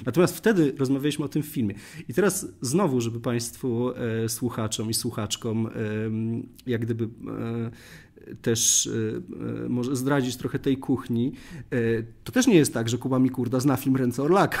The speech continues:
<laughs> On go zna tylko z tytułu. To znaczy, to jest trochę tak, że, e, ta praca, ja po prostu dawno temu doszedłem do wniosku, że nie da się znać wszystkiego.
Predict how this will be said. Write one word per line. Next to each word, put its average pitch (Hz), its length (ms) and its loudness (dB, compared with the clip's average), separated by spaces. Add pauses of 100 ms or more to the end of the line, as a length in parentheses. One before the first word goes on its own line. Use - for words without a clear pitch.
<laughs> - 480 -10
On 233 80 6
go 226 200 4
zna 196 240 4
tylko 180 340 4
z 196 120 2
tytułu. 233 480 6 (420)
To 160 100 2
znaczy, 156 240 2
to 180 120 -2
jest 240 160 2
trochę 170 220 0
tak, 135 360 -2
że, 147 360 2 (440)
e, 127 260 0
ta 131 180 -2
praca, 165 720 0 (200)
ja 160 120 6
po 202 80 6
prostu 180 280 4
dawno 165 340 6
temu 151 260 0
doszedłem 139 460 2
do 131 80 0
wniosku, 120 420 0
że 165 120 4
nie 202 180 8
da 151 100 4
się 127 140 -4
znać 110 220 -2
wszystkiego. 117 540 -8